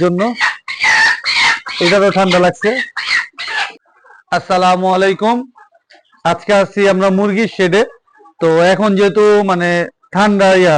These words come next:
নিম্নচাপ চলতেছে, তো মুরগির যে বাতাস, মানে রোদ উঠতেছে না তিন চার দিন, আর অনেক ঠান্ডা। তো এখন আমাদের কিছু মুরগির ঠান্ডা লেগে গেছে, তো আমরা ন্যাচারালি আর কি, ঠান্ডা লাগলে ন্যাচারালি কি দেওয়ার চেষ্টা করি,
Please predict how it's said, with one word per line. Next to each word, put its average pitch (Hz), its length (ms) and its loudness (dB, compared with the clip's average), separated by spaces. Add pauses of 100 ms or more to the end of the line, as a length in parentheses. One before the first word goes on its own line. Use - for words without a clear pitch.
(120)
নিম্নচাপ 220 400 2 (100)
চলতেছে, 202 360 0 (160)
তো 180 40 -2 (140)
মুরগির 190 480 2
যে 180 160 2
বাতাস, 180 340 0 (180)
মানে 139 180 -6 (580)
রোদ 202 240 4
উঠতেছে 202 360 -2
না 202 120 0
তিন 208 180 2
চার 202 160 2
দিন, 185 160 2
আর 170 60 0 (100)
অনেক 190 160 0 (140)
ঠান্ডা। 180 320 0 (600)
তো 175 60 2 (160)
এখন 196 240 2
আমাদের 196 260 2
কিছু 196 200 -2
মুরগির 208 300 0
ঠান্ডা 196 320 2
লেগে 180 280 2
গেছে, 190 220 0 (500)
তো - 120 -2
আমরা 202 140 2 (100)
ন্যাচারালি 226 540 4
আর 185 80 2
কি, 185 60 2 (100)
ঠান্ডা 202 280 0
লাগলে 202 280 2
ন্যাচারালি 208 380 0 (120)
কি 202 120 -2 (180)
দেওয়ার 220 300 4
চেষ্টা 208 260 0
করি, 208 120 4